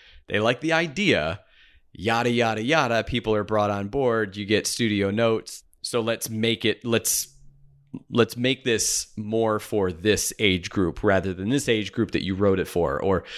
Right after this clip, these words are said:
vice versa. Or, yeah, we like it, but we think that this, this He-Man avatar character who's just the,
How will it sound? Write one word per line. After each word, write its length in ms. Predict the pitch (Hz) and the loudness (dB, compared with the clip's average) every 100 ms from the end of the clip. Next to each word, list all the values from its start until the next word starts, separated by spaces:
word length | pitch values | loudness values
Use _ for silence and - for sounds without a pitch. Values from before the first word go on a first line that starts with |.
| - - | -16 2
vice 300 | 113 101 - | 4 4 2
versa. 380 | 101 92 87 71 | -2 0 -2 -2
Or, 300 | 87 101 - - - | 0 0 0 -10 -6
yeah, 180 | 131 | -2
we 140 | 135 143 | 0 0
like 320 | 147 151 151 | 0 -2 0
it, 160 | 110 98 | -2 -2
but 160 | 117 | -2
we 120 | 123 | -2
think 360 | 117 - 151 139 | -2 0 0 0
that 180 | 127 120 | -4 0
this, 280 | 117 - - - - - _ - | 0 0 -4 -14 -20 -20 _ 0
this 320 | 113 101 - | 2 2 -2
He-Man 1000 | - - 165 156 131 113 107 101 101 95 - - - - | -6 -4 -2 2 2 2 2 0 0 -2 -6 -20 -20 -10
avatar 840 | 82 127 131 - 127 110 110 107 98 | -2 0 0 -2 -2 0 0 -2 -6
character 680 | - 120 113 - 110 104 | -2 0 0 0 0 0
who's 260 | 95 104 95 | 0 -2 0
just 680 | - 110 - - - - - - - | 4 6 4 0 -4 -4 -6 -14 -4
the, 340 | 101 98 101 | 0 0 -2